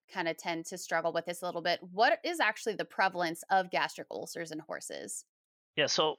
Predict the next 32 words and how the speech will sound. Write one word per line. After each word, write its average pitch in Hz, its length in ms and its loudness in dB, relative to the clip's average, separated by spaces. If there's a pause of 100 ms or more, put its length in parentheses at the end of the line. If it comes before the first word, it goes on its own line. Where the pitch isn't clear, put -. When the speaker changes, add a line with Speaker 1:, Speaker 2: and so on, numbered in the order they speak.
Speaker 2:
if 151 180 0
you 160 60 4
look 196 200 0
at 156 60 6
a 139 60 2
population 120 720 4
of 92 120 -6
horses, 98 540 -4
the 98 80 -4
horses 131 480 -2
that 107 140 0
are 98 200 -2
least 117 520 -4 (160)
likely 101 520 -2
to - 140 -6
get 107 240 -4
ulcers 98 640 -2
are 104 240 4
those 107 280 0
horses 101 500 -6
that 101 180 -4
are 98 220 -2
in 98 260 -6
a 98 340 -4 (360)
pasture 123 380 2
situation 107 840 -2 (400)
where 101 160 -6
they're 98 160 -2
grazing 113 520 0
all 113 220 4
the 104 120 -4
time, 101 580 -2